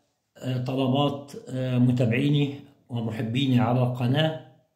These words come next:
فإن شاء الله النهاردة أنا لبيت طلبهم وبنزل لهم الفايدة العظيمة دي، بس عايزين نتبع الخطوات بدقة، بدقة شديدة. أول حاجة إن شاء الله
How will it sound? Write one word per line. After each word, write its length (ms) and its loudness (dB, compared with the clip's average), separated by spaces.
فإن 380 0
شاء 240 -2
الله 260 0
النهاردة 520 0
أنا 140 0
لبيت 720 -2
طلبهم 500 -2
وبنزل 640 2
لهم 300 2
الفايدة 560 -2
العظيمة 580 0
دي، 280 -12
بس 260 0
عايزين 520 4
نتبع 600 -2
الخطوات 800 -4
بدقة، 720 -2
بدقة 500 0
شديدة. 400 -6
أول 280 0
حاجة 380 -4
إن 120 -2
شاء 340 -4
الله 480 -2